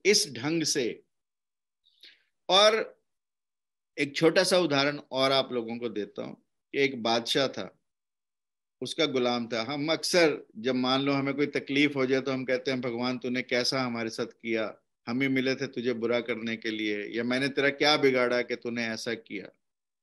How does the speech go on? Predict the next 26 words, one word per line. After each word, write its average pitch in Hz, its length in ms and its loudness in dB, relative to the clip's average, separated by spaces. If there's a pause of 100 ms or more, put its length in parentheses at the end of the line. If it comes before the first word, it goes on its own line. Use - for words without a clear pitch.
(300)
तो 135 60 4
एक 143 220 2
बादशाह 131 460 2
था 165 140 2
जिसका 151 320 0
गुलाम 113 480 0
था - 240 -20 (1400)
और 247 140 4
अनन्य 247 540 2
भाव 185 280 6
से 180 120 -2
वो 180 100 2
गुलाम 143 420 2
बादशाह 127 380 -2
की 139 100 -8
सेवा 113 360 -2
करता - 360 -14
था। - 140 -20 (1700)
बादशाह 156 580 4
भी 190 520 4
उसे 156 200 -4
उतना 160 460 -2
ही 190 180 4
सम्मान 143 500 2
देता 104 300 -6
था, - 180 -20